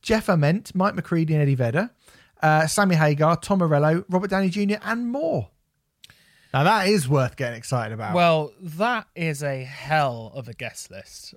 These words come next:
Speaker 2: and fair play to them for putting that together, because those are some incredible guests. Um, these tribute shows leave me a little bit cold, though.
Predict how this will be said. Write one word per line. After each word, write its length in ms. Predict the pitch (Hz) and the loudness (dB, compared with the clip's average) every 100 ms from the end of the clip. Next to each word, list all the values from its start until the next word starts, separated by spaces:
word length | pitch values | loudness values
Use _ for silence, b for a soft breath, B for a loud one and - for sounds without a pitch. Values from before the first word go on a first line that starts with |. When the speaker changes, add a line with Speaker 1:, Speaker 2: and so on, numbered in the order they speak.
| - | -12
Speaker 2:
and 240 | 123 113 | -12 -12
fair 280 | - 160 131 | -6 -4 -4
play 220 | - 120 | -8 -14
to 100 | 117 | -14
them 200 | 117 113 113 | -16 -16 -16
for 120 | 120 | -20
putting 320 | 123 117 110 | -18 -16 -16
that 220 | 120 - | -16 -18
together, 340 | - 104 101 98 | -18 -16 -16 -18
because 600 | 110 - 107 101 - - _ | -20 -16 -16 -16 -20 -20 _
those 280 | 120 117 104 | -12 -12 -14
are 40 | |
some 360 | 107 113 104 101 | -16 -16 -16 -18
incredible 540 | 104 - 123 110 98 - | -20 -14 -14 -14 -20 -14
guests. 600 | 107 92 - - - - _ _ _ _ _ _ _ _ _ - | -14 -14 -20 -20 -20 -20 _ _ _ _ _ _ _ _ _ -18
Um, 380 | - 151 151 151 170 | -4 -2 -2 -4 -6
these 200 | 240 - | -10 -8
tribute 300 | 247 208 156 | -10 -10 -8
shows 300 | 160 143 139 | -8 -8 -10
leave 220 | 139 123 | -12 -12
me 80 | 131 | -12
a 60 | |
little 220 | 127 127 127 | -12 -12 -12
bit 160 | 139 | -14
cold, 400 | - 175 170 156 - | -10 -6 -6 -8 -14
though. 260 | 98 92 | -20 -18